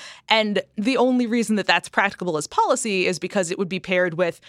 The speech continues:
the eight million people who are already working here without papers would get papers. So it's not kicking eight million people out of the workforce. But in policy, it's not, you know,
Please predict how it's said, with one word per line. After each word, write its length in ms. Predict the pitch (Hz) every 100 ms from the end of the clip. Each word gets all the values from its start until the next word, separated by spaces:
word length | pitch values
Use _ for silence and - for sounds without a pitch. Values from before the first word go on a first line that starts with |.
| -
the 180 | 180 220
eight 120 | 214
million 300 | 208 185 185
people 220 | 196 185
who 80 | 185
are 120 | 175
already 220 | 170 170 170
working 340 | 311 339 269
here 180 | 247 220
without 280 | 196 180 -
papers 360 | 185 170 160
would 120 | 160
get 160 | 160 -
papers. 520 | 302 339 185 170 156 - -
So 140 | 220
it's 140 | 196 226
not 260 | 208 -
kicking 240 | - 202 180
eight 160 | 175
million 240 | 180 165 151
people 240 | - 156
out 140 | 156
of 80 | 147
the 40 | 180
workforce. 600 | 294 - - - 147 -
But 420 | 165 214 185 - - - - - - _ _ -
in 240 | 247 247
policy, 800 | - 453 427 - 269 254 226 214 -
it's 240 | 240 -
not, 560 | 233 254 269 240 220 - _ _ _
you 120 | 240
know, 140 | 240